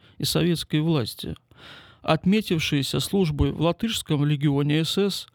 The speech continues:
эстонской дивизии С С, сотрудничавшие с гитлеровцами в составе гражданских администраций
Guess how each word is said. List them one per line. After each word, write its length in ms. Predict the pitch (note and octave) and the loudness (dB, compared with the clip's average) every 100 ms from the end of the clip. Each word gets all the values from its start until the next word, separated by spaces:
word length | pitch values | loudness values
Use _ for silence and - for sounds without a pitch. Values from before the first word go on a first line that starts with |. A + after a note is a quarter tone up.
| - - | -20 -12
эстонской 640 | - D#3+ - A3 G#3 - D#3+ | -2 -2 2 0 0 -2 -2
дивизии 580 | C#3+ D3+ F#3+ F#3 F#3 F3 | 2 4 4 2 2 2
С 180 | - | 0
С, 280 | E3+ D#3 - - - - - | -2 -2 -4 -18 -20 -20 -8
сотрудничавшие 1120 | - F3 G#3 A3+ G3 E3+ - D#3 - D3+ D3 | 0 0 2 0 2 0 0 0 0 2 2
с 100 | C#3 | 0
гитлеровцами 680 | D3+ E3+ D3 C#3 C#3 E3+ C#3+ | 0 0 0 -2 -2 0 0
в 80 | - | 2
составе 480 | E3 - F#3+ E3+ | -2 -2 0 0
гражданских 720 | D3 D#3 D3+ D#3 D#3 - C#3 D3+ | 0 0 0 0 -2 -2 -4 -2
администраций 960 | D3 D#3 D3+ - D#3+ C#3+ - - - | 2 2 2 0 -2 -2 -4 -8 -10